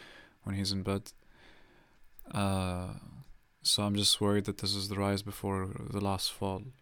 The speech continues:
you know? And I've been worried about my dad dying for such a long time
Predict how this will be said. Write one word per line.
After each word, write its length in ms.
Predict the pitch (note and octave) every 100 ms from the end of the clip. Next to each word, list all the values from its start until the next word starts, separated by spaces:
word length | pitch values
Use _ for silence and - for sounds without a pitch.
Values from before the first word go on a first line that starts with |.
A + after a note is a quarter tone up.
| _
you 100 | G2+
know? 200 | F#2+ G2+
And 160 | A2 G2+
I've 220 | - G2 A2+
been 160 | G2+
worried 240 | G#2+ A#2 G#2+
about 320 | G#2 G2 -
my 180 | G2+ G2
dad 260 | G#2 G#2
dying 280 | G#2 G#2 G#2
for 160 | G2 -
such 320 | - A2 -
a 40 |
long 180 | G2 F#2+
time 480 | - G#2 F#2+ G2